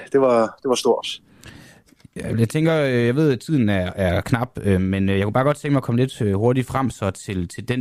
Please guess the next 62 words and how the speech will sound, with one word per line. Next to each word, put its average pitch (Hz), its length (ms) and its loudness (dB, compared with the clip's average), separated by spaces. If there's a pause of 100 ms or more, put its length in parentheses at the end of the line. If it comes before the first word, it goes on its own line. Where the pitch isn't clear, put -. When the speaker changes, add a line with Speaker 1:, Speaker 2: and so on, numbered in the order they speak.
Speaker 2:
del, 127 180 0
hvor 95 120 2
du 123 180 2
fortæller 117 400 -2
mig 92 180 0
lidt 107 140 0
om 104 260 0
nogle 104 220 2
af 113 60 0
de 95 240 -6 (380)
vildeste 120 380 0
ting, 127 340 -4
der 104 60 0
er 87 40 -4
blevet 95 160 0
smuglet 98 280 2
med 113 80 2
ind 110 80 2
på 104 80 0
stadion. 101 320 -2
Fordi 110 180 -2
jeg 107 80 0
har 107 40 0
jo 107 40 0
set 127 220 -6
de 135 100 -2
her 120 100 2
batterier, 98 580 -2
F - 40 -8
C 98 100 -12
K-fansene 101 520 0
har 87 60 0
haft 98 140 -4
med, 95 180 4 (520)
og 101 120 2
det 107 60 0
er - 20 4
jo - 20 4
ikke 139 140 2
sådan 127 180 -2
en, 110 120 2
man 95 160 2
bare 107 180 2
lige, 110 360 4
øh, 90 320 2
gemmer 107 320 2
i 98 180 2
en, 90 120 0
øh, 90 220 0
inderlomme, 98 540 2
eller, 90 320 0
øh, 85 200 -2 (840)
altså, 98 140 0
jeg 107 60 -2
tænker 101 220 -4
også 95 100 -2
tit, 107 120 -2
når 95 60 2
de 87 80 2
smugler 92 200 0
de 95 60 0
her 95 60 0